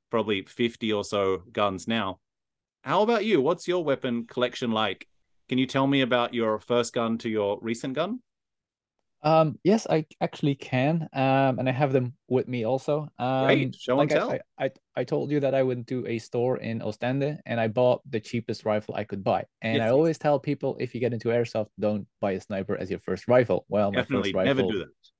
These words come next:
Speaker 2: was a sniper <laughs> and a, it was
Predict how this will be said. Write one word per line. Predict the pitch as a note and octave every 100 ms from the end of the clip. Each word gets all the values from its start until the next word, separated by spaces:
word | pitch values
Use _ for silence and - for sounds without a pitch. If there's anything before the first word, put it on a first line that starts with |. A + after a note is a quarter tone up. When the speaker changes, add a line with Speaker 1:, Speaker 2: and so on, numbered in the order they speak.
| _ _ G#2+
Speaker 2:
was | G2+
a |
sniper | F#2+ G#2+ G2+ C3 D3+ - - - _ _ _
<laughs> | - - F3+ - -
and | C#3 C3+ -
a, | B2 B2 A#2 - - - - -
it |
was | D3 F3